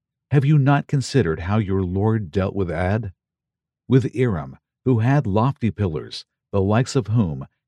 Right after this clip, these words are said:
have never been created in the land." Quran eighty-nine, six through eight. God also speaks in the Quran of a nation where he sent one of his messengers, named Salah,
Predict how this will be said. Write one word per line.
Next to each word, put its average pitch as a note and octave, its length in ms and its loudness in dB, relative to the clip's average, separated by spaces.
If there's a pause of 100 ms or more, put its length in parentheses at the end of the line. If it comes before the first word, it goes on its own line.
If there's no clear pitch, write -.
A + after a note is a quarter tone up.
have G#2 180 0
never A2+ 380 0
been A2 200 -2
created F#2+ 560 0
in E2+ 120 -4
the E2 100 -2
land." D#2 460 -6 (760)
Quran A2 460 0 (220)
eighty-nine, A#2 720 0 (240)
six - 320 -2
through F2 280 -4
eight. D2+ 300 -6 (1160)
God E3+ 240 4
also A#2+ 400 0
speaks - 400 -4
in E2 60 -6
the D#2+ 80 -8
Quran D#2+ 380 -6
of F#2+ 140 -6
a G2 60 0
nation G#2 480 -2
where F#2+ 180 -2
he G#2+ 200 -8
sent - 420 -4
one A2+ 180 -2
of D3+ 80 -2
his F#2 160 -4
messengers, D#2+ 680 -6 (340)
named A2 280 2
Salah, D#2+ 520 -4